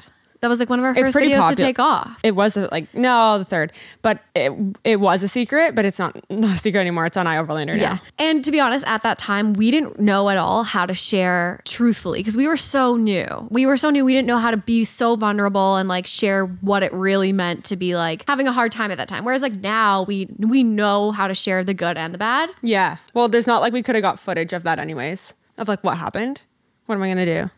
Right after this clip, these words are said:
Speaker 2: Actually, I probably do have
Speaker 1: We
Speaker 2: footage.
Speaker 1: would
Speaker 2: I,
Speaker 1: now.
Speaker 2: I flew the drone. If I go back, you can probably see them sitting at our van.
Speaker 1: Oh, you're talking about that.
Speaker 2: What are you talking about?
Speaker 1: Well, I was just talking about how we got stuck there. <laughs>
Speaker 2: Oh, we're talking about two different stories.
Speaker 1: Yeah, well, they were
Speaker 2: We
Speaker 1: great
Speaker 2: went,
Speaker 1: stories.
Speaker 2: we went back.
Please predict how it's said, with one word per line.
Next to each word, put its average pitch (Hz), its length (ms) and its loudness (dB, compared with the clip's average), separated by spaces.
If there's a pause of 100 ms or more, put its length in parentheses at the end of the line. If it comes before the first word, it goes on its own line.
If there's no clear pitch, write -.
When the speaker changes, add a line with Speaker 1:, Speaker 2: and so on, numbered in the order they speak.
(160)
Speaker 2:
Actually, 269 280 4
I - 40 4
probably 277 320 2
do 220 160 2
have 233 100 4
Speaker 1:
We 277 100 6
Speaker 2:
footage. 220 140 4
Speaker 1:
would 233 100 4
Speaker 2:
I, 247 120 4
Speaker 1:
now. 214 200 2
Speaker 2:
I 277 120 6
flew 240 220 2
the 311 100 2
drone. 208 460 0 (280)
If - 80 -4
I 208 100 4
go 294 140 2
back, 208 260 2
you 226 80 -2
can 226 80 0
probably 208 320 0
see 214 160 -2
them 190 160 -4
sitting 180 280 -2
at 170 80 -4
our 165 80 -4
van. - 340 -10 (600)
Speaker 1:
Oh, 269 240 4
you're 240 120 -2
talking 226 160 -8
about 226 120 -8
that. 196 320 -4 (260)
Speaker 2:
What 254 100 2
are 269 40 4
you 285 60 0
talking 208 200 0
about? 160 160 -6 (240)
Speaker 1:
Well, 247 100 2
I 240 80 2
was 294 80 0
just 294 80 -4
talking 202 140 -4
about 190 120 -6
how 175 100 -4
we 175 140 -4
got 175 300 -4
stuck - 440 -4
there. 220 360 -2
<laughs> - 80 -4 (640)
Speaker 2:
Oh, 320 100 4
we're 277 80 4
talking 277 140 4
about 262 80 2
two 254 80 0
different 247 180 -2
stories. 233 420 2
Speaker 1:
Yeah, 311 120 4
well, 269 140 2
they 254 100 2
were 254 100 4
Speaker 2:
We 277 80 4
Speaker 1:
great 269 80 4
Speaker 2:
went, 262 140 2
Speaker 1:
stories. 196 400 -2
Speaker 2:
we 254 120 4
went 226 160 4
back. 143 320 -2